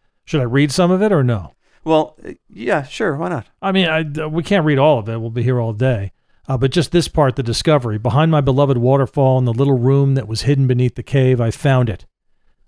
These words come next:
Speaker 1: I brushed away the dust of the years and picked it up,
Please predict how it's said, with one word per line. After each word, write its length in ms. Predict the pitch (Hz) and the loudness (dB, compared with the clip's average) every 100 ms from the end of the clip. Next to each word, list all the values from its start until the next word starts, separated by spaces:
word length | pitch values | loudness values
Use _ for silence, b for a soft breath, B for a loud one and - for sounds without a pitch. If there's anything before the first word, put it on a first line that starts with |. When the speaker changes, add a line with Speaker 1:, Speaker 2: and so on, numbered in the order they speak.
| - | -14
Speaker 1:
I 60 | |
brushed 320 | 113 143 156 170 | -4 0 0 2
away 160 | 156 | 2
the 100 | 143 | 2
dust 320 | 127 143 131 151 | 2 2 2 0
of 60 | |
the 100 | 131 | 0
years 380 | 123 127 127 123 | 2 4 4 2
and 140 | 107 - | -2 -4
picked 220 | - 160 170 | -6 -4 0
it 80 | |
up, 220 | 135 92 | -2 -2